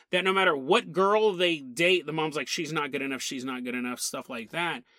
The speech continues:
And you're just digging the hooks in the mom's. Now, I'm not saying that <laughs> every mama's boy is getting seduced by their mother. And I'm not saying every mother that disagrees with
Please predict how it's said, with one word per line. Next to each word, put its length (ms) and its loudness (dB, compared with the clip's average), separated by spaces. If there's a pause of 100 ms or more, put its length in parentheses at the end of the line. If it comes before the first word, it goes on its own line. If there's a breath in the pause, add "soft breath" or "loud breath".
(600 soft breath)
And 360 4
you're 120 0
just 220 -2
digging 220 4
the 100 0
hooks 260 2
in 100 -2
the 60 -4
mom's. 320 0
Now, 200 8
I'm 60 6
not 180 6
saying 320 4
that 200 4
<laughs> 0 -
every 400 4
mama's 520 8
boy 300 4
is 140 2
getting 220 2
seduced 420 -2
by 160 -4
their 160 -6
mother. 300 -2
And 100 -8 (300 soft breath)
I'm 60 -2
not 160 2
saying 220 0
every 180 0
mother 260 0
that 180 -2
disagrees 560 -4
with 360 -8